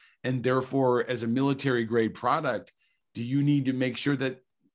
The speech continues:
you know, from the very base level of the construction, it's not being hacked into to, to try to avoid what you're talking about?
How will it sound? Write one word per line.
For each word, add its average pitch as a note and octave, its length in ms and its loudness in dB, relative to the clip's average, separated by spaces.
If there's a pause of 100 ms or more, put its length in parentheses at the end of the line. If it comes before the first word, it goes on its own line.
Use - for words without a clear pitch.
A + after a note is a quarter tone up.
(260)
you C3+ 100 0
know, A#2 400 0
from D3 180 0
the C3 80 2
very C#3 240 2
base C#3 400 2
level C3 300 -2
of G#2 120 -4
the G#2+ 60 -12
construction, A2+ 680 -4
it's F#2 200 -6
not F2+ 220 -6
being F#2+ 180 -4
hacked F2 320 -10
into E2 360 -8
to, G2 300 -8
to B2 140 -10
try D3+ 120 0
to F3 120 -2
avoid C#3 340 0
what C#3 100 -8
you're A#2+ 80 -8
talking B2+ 360 -6
about? - 240 -14